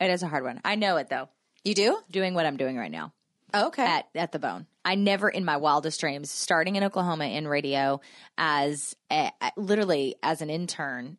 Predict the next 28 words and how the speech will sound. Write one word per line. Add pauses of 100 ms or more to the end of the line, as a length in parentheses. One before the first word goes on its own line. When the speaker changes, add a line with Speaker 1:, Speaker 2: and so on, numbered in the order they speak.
Speaker 1:
who
knew
nothing
about
radio,
who
n-,
had
no
ins-,
a-,
aspirations
to
be
in
radio
at
all, (380)
um, (120)
to (320)
work
my
way
up
there,
move
to
Hollywood,